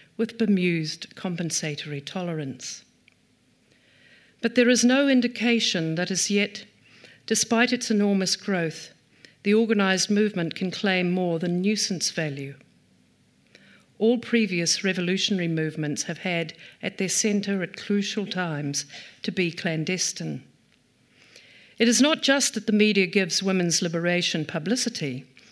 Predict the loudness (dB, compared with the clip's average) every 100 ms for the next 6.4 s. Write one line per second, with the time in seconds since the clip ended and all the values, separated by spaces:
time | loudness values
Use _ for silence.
0 | -14 -4 -2 0 0 0 0 -2 -2 0
1 | 0 0 -2 -4 -4 -4 -4 -4 -2 -2
2 | -2 -2 -2 -4 -6 -8 -10 -16 -20 -20
3 | -10 -8 -2 0 0 0 0 0 0 -2
4 | -6 -6 -6 -4 -6 -6 -12 -20 -10 -6
5 | -4 -2 -2 -2 -2 -2 -2 -2 -4 -6
6 | -8 -8 -8